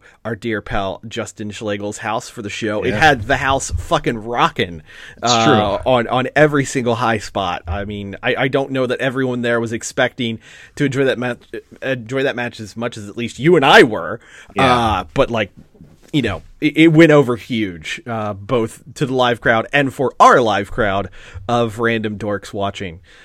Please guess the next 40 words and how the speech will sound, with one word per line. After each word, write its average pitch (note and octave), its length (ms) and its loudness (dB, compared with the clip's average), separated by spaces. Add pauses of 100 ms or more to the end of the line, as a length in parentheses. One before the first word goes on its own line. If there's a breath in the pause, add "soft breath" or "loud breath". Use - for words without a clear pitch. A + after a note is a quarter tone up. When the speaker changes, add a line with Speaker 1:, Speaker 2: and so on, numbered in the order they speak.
(120 loud breath)
Speaker 1:
uh, G2+ 320 -6
the G2 80 -2
Speaker 2:
Yeah. A2+ 160 4
Speaker 1:
pay-per-view. B2 580 -2
Um, A2+ 520 0
Speaker 2:
Yeah, G#2 360 0
the, G#2+ 100 -12
the B2+ 140 2
finisher F#3 520 2
of C#3+ 260 0
the, B2 520 2
was, C3 200 2
was C3+ 220 2
it C3 60 4
a A#2+ 40 2
Rana C#3 440 2
into D3 380 -2
a C3+ 60 0
cutter C#3+ 400 0
off C3+ 140 0
the C3+ 80 -10
top C#3 340 -2
rope? C#3+ 140 6
Speaker 1:
Yes, - 640 4
yes. A#2 560 4
Speaker 2:
Uh, - 80 -12
is B2 560 -2
just - 400 -8
fucking A#2+ 440 -6
amazing, G2 840 -4
and F#2 220 -2
it F#2 140 0
was G2+ 260 2
hit A2 180 2
super B2+ 500 4
beautifully G#2+ 760 4
and F#2+ 140 0
smoothly, G2+ 760 4
and, F#2 220 0
uh, F2+ 200 0